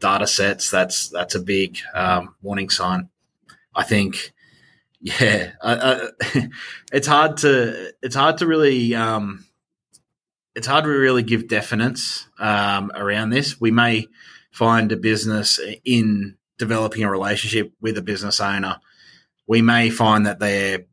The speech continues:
doing something and they haven't even told us that they're doing it, and it's getting a great result. And it could even be a way they're pitching people, could be the way they present themselves. It could be any number of things. And we go, "Wow,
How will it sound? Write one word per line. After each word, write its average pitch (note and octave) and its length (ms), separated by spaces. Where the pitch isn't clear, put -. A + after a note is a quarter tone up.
doing A#2+ 280
something G2+ 640
and G#2 640
they G2 120
haven't A#2+ 200
even F#2 200
told G#2 280
us G2+ 140
that F#2+ 100
they're G2+ 120
doing G#2 320
it, F#2+ 140
and G2+ 100
it's G2+ 100
getting G2 260
a F#2 60
great F#2+ 280
result. G2+ 540
And G2 120
it G2 100
could A2 160
even G#2 260
be G2 340
a G2 120
way G2+ 220
they're G2 180
pitching A#2 420
people, F#2 540
could F#2+ 160
be F#2+ 420
the G#2 80
way G2 200
they F#2 160
present A2 340
themselves. G#2+ 540
It F2+ 100
could A#2 180
be G2+ 420
any A#2 160
number G#2 300
of G#2 80
things. F2+ 460
And G#2+ 320
we G#2 100
go, G2+ 180
"Wow, G2+ 320